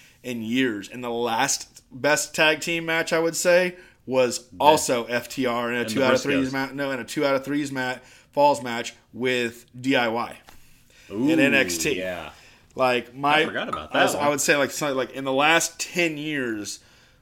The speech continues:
Speaker 1: my top three favorite tag team matches, I'm pretty sure F T R has been in every single one of them,
Speaker 2: Yeah.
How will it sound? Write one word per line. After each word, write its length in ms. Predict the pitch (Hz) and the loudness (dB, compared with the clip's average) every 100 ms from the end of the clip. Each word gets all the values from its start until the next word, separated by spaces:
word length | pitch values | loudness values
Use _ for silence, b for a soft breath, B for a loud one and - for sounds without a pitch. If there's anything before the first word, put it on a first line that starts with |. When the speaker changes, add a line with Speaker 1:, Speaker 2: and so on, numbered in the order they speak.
| b | b
Speaker 1:
my 240 | 131 131 135 | -6 -2 -2
top 680 | 131 - 139 131 - _ | -2 0 0 0 -4 _
three 680 | - 143 135 143 151 156 156 139 135 _ _ | -10 -4 0 2 0 -4 -8 -14 -20 _ _
favorite 640 | - - - 147 151 151 - | -20 -8 2 4 4 0 2
tag 340 | 139 143 131 | 4 4 2
team 280 | - 147 143 | -4 -6 -2
matches, 400 | 135 139 135 113 | -2 -2 -4 -8
I'm 140 | 117 | -8
pretty 220 | 117 139 | -8 -6
sure 240 | 131 139 123 | -6 -6 -4
F 160 | 131 | -4
T 160 | 131 135 | -4 -4
R 160 | 131 135 | -2 -2
has 120 | 117 | -2
been 200 | 123 127 | -4 -6
in 160 | 127 127 - - | -6 -10 -16 -6
every 360 | 131 135 131 127 | 0 0 -2 -6
single 320 | - 135 123 | -6 -6 -8
one 220 | 110 127 | -8 -8
of 160 | 110 101 | -8 -10
them, 120 | 110 | -6
Speaker 2:
Yeah. 220 | 110 87 | -4 -6